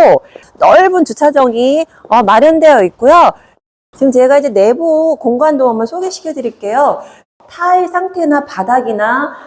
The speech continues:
여기 천장이나 이렇게 내장재가 정말 컨디션이 정말 좋습니다. 십삼 인승으로 엘리베이터가 설치되어 있습니다.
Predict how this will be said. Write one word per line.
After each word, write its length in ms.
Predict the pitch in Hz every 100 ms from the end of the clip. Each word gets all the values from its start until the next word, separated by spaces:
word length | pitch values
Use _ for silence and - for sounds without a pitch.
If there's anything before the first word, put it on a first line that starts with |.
| -
여기 320 | 196 208 220 -
천장이나 580 | - 381 392 370 285
이렇게 180 | 240 220
내장재가 680 | 185 185 294 320 277 240 226
정말 640 | 220 220 226 214 240 233
컨디션이 420 | - 339 359 349
정말 240 | 247 208 202
좋습니다. 960 | 190 - 254 214 185 208 226 - - - - - - - _ _ _ - - - -
십삼 540 | - - 349 - 370 381
인승으로 840 | 381 381 320 269 220 220 269 285 202
엘리베이터가 580 | 214 240 226 233 208
설치되어 540 | 208 320 320 339 311 247
있습니다. 760 | 208 208 190 185 214 277 311